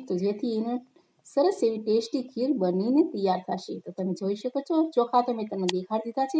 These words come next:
એકદમ સરસ એવા બફાઈ ગયા છે. અને આ ખીરમાં તમારે કલર પણ એડ કરવો નહીં પડે એવી આ ખીર બનશે.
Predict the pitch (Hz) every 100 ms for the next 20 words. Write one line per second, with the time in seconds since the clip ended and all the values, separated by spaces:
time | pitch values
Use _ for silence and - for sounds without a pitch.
0 | 285 202 208 240 - 202 202 190 180 180
1 | - 226 233 254 269 311 311 - _ _
2 | _ _ - - 240 247 - 240 277 -
3 | 262 262 254 226 220 208 220 233 262 262
4 | 220 202 202 208 208 302 - 202 214 190
5 | 226 247 214 233 226 190 190 - 208 175
6 | 185 185 320